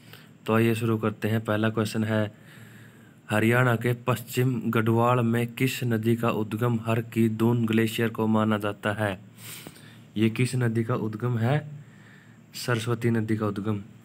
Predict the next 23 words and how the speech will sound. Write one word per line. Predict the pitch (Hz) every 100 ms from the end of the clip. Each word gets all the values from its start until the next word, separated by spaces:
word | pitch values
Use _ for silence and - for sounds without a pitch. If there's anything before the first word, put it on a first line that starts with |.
| - - - - - - - - - - - - - - - - - - - - - - - - -
ऑप्शन | 110 - 127 123
डी | 117 113
आंसर | 110 107 - 104
है | 104
इसका। | - 98 95 - - - - - - - - - - - - - - - - - - - -
जीवाणु | 107 127 127 131 135
मस्तिष्क | 135 131 - 139 - 110
ज्वर | 120 120 127
से | 123 123
पीड़ित | 123 120 123 120
मरीज | 117 120 120
को | 117 117
जांचते | 117 117 117 123
समय | 117 113 117
परिचारिका | 113 117 113 113 113 110 120 107
पाती | 110 110 - 117
है | 117 110 -
कि | 117
निदान | 117 110 117 113
के | 113
पक्ष | 110 113 -
में | 113 117
चिकित्सीय | - - 110 - 123 117